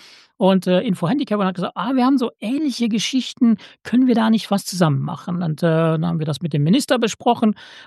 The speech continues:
und jetzt haben wir das Projekt Bewusst in dem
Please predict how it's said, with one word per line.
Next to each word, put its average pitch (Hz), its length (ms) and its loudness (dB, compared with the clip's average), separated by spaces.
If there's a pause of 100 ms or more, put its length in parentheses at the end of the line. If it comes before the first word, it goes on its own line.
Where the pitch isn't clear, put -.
(100)
und 180 120 2
jetzt 180 200 0
haben 240 160 2
wir 285 60 -2
das 214 160 -2
Projekt 190 460 -4
Bewusst 170 560 0 (140)
in 226 320 4
dem 196 420 2